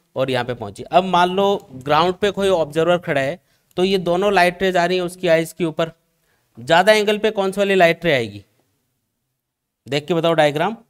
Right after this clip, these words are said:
ज़्यादा एंगल पे कौन सी वाली लाइट रे आ रही है? ज़्यादा एंगल कौन सा है रेड के लिए? तो याद रखना है कि वॉयलेट के लिए ये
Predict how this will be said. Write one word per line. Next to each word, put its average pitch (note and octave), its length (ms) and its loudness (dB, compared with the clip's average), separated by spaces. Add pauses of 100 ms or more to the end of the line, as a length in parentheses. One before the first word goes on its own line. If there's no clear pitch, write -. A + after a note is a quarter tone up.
(340)
ज़्यादा D#3+ 460 2
एंगल E3+ 440 -2
पे F#3+ 160 -2
कौन F3 280 -6
सी F#3 100 -8
वाली F3 200 0
लाइट D#3 260 0
रे D#3+ 80 0
आ C3 80 0
रही G#2 180 -8
है? F#2 100 -14 (2500)
ज़्यादा E3 280 2
एंगल F3+ 240 -2
कौन D#3 200 -8
सा A#2+ 120 -14
है F#2+ 100 -14 (840)
रेड E3 240 0
के F#3+ 100 0
लिए? F3 280 -4 (320)
तो E3 80 -2
याद D#3+ 280 2
रखना F#3 180 -4
है G3+ 80 0
कि G3+ 120 -6
वॉयलेट F3 480 -2
के G3+ 60 0
लिए F#3+ 140 2
ये G3 400 -2